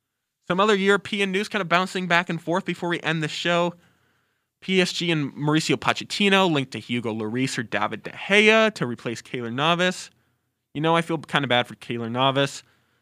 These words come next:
Uh, such a good concacaf keeper for Costa Rica. Kind of a, a little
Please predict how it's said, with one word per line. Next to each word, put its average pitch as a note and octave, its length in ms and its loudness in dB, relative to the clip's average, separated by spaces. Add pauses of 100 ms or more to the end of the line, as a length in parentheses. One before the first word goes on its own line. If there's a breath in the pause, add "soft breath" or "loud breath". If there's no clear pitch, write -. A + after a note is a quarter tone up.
(260)
Uh, A2+ 300 0
such C#3 200 -6
a D#3 40 -2
good C#3 160 -2
concacaf C#3 560 2
keeper C#3 400 -2
for - 100 -10
Costa A#2+ 380 -4
Rica. D#3+ 520 2 (720 soft breath)
Kind G#3 140 4
of G#3 60 -2
a, E3+ 200 2 (160)
a C3+ 80 -2
little F3 480 2